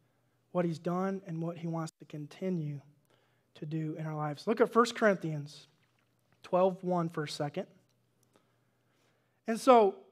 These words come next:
the question I wanna ask you is, if he's the only one who know-, who knows how to give good, perfect gifts, he's the only one that knows exactly what I need, why am I not asking him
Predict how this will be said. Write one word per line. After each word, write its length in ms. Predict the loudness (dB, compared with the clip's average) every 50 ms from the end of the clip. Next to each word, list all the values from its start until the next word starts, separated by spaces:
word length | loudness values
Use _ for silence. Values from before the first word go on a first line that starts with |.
| -12
the 60 | -6
question 300 | 4 4 4 4 6 2
I 20 | 0
wanna 140 | 0 0 -2
ask 320 | -2 -2 -4 -4 -6 -8
you 140 | -8 -6 -4
is, 380 | -4 -4 -6 -6 -10 -14 -20 _ _ _ _
if 140 | -12 -10 -2 4
he's 220 | 6 6 6 8
the 100 | 6 6
only 300 | 6 6 4 4 4 4
one 180 | 4 4 2 2
who 60 | 2
know-, 220 | 0 -2 -2 -4
who 120 | -6 -4 0
knows 220 | 0 0 0 2
how 100 | 2 0
to 60 | 2
give 240 | 2 -2 -4 -4 -2
good, 260 | -2 -2 -2 -2 -4
perfect 560 | -6 -6 -6 -6 -4 -6 -6 -6 -6 -14 -20 _ _ _ _ _ _ -8
gifts, 560 | -6 -6 -6 -6 -8 -14 -20 -20 -20 -20 -20 _ _ _ _ _ _ _ _ _ _ _
he's 240 | 4 6 6 6 6
the 80 | 8 8
only 220 | 8 8 8 8
one 320 | 8 6 6 6 6 4
that 140 | 2 0 0
knows 240 | 2 2 2 2 2
exactly 420 | 0 -2 2 2 2 2 2 -2
what 180 | 2 2 2 2
I 120 | 2 0
need, 400 | -2 -4 -6 -6 -6 -6 -8 -10 -12 _ _ _ _ _ _ _ _ _ _ _
why 400 | -16 -12 -8 -6 -6 -6 -6 -6
am 160 | -6 -6 -6
I 80 | -6 -6
not 220 | -6 -6 -8 -6 -4
asking 480 | -4 -4 -4 -4 -6 -6 -6 -6 -6
him 280 | -4 -8 -10 -10 -10